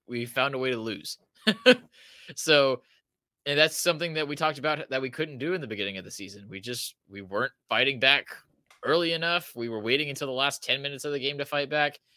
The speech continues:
This team at the s-, at the ten minute mark of the second period, we were down. We were like, "Okay, it can't happen.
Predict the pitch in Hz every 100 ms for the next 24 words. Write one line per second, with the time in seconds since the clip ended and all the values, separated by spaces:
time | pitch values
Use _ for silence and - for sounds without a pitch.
0 | _ _ _ 135 170 - 220 202 143 143
1 | - - 135 - - 180 190 175 175 156
2 | 135 156 135 117 135 120 98 92 _ _
3 | 127 135 120 127 110 98 98 110 117 113
4 | - 135 123 107 90 _ _ - 123 156
5 | 127 120 90 -